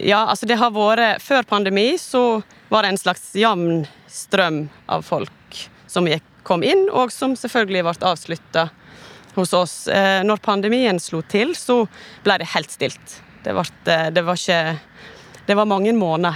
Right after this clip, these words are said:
helt stilt, ingen henvisninger. Det var helt forventet egentlig,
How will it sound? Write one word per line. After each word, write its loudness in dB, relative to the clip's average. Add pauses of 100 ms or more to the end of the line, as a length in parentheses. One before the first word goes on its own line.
helt -4
stilt, -4
ingen 0
henvisninger. -2 (920)
Det 4
var 4
helt 0
forventet 0
egentlig, 0